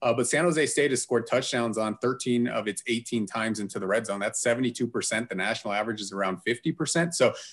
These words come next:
San Jose State's done a tremendous job of cashing in those red zone opportunities in the touchdown. So if Nevada can force some field goals in those situations, they might be able to hold San Jose State behind their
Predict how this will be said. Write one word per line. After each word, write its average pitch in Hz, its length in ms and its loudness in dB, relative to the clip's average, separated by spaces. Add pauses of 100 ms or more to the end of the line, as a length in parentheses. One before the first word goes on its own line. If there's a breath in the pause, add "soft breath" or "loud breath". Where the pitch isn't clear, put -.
San 135 160 4
Jose 143 220 6
State's 139 280 4
done 135 160 4
a 123 60 4
tremendous 123 440 4
job 127 300 4
of 123 100 0
cashing 110 420 2
in 117 120 2
those 107 220 2
red 110 160 4
zone 107 160 0
opportunities 104 640 0
in 101 100 -2
the 95 80 -2
touchdown. 104 480 0
So 101 140 2
if 104 100 -2
Nevada 110 300 2
can 120 120 -4
force 120 400 4
some 104 120 -6
field 120 240 2
goals 113 240 2 (340 soft breath)
in 135 160 4
those 139 220 4
situations, 135 680 2
they 123 100 2
might 110 220 4
be 104 100 4
able 101 120 -2
to 92 80 -2
hold - 180 -12
San 107 180 0
Jose 104 240 2
State 104 280 0
behind 104 340 0
their 98 140 2